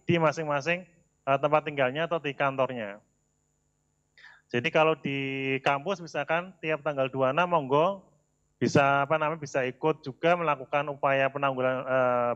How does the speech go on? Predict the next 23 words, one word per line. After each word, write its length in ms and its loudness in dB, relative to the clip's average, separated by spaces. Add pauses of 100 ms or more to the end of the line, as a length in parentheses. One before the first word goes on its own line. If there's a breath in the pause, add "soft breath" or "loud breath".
bencana 400 0
melalui 240 0
simulasi 640 -2
sendiri, 480 -2
eva-, 400 2
eva-, 560 0
simulasi 480 2
mandiri 560 -2 (720 soft breath)
dengan 320 -2
membentuk 320 -2
suatu 320 2
skenario 800 2
terjadi 560 -4
suatu 320 2
bencana 480 0
A 240 0
misalkan. 560 -6 (480 soft breath)
Nah, 80 2
di 80 0
situ 240 -2
nanti 240 4
bisa 320 -2
kita, 400 0